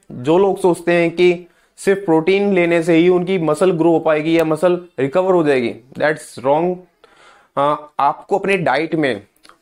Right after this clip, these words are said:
अ, vegetables and fruits भी ऐड करने हैं। कम से कम पाँच से छः सर्विंग आप fruits and vegetables की ऐड करें for better muscle recovery। So ये थी guys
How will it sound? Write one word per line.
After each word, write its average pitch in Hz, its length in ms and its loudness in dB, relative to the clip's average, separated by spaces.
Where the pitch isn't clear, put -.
अ, 139 120 2
vegetables 156 540 0
and 170 180 -2
fruits 180 460 0
भी 180 100 2
ऐड 160 200 0
करने 127 220 2
हैं। 98 180 -6
कम 160 160 0
से 185 160 0
कम 180 200 -2
पाँच 165 320 -2
से 185 140 0
छः 180 200 -2
सर्विंग 175 340 -2
आप 175 240 -2
fruits 180 280 2
and 165 140 0
vegetables 170 420 0
की 185 260 -6
ऐड 156 240 -2
करें 180 320 0
for 180 160 2
better 151 400 0
muscle 175 220 2
recovery। 117 400 -2
So 180 240 4
ये 170 220 4
थी 190 120 0
guys 175 280 2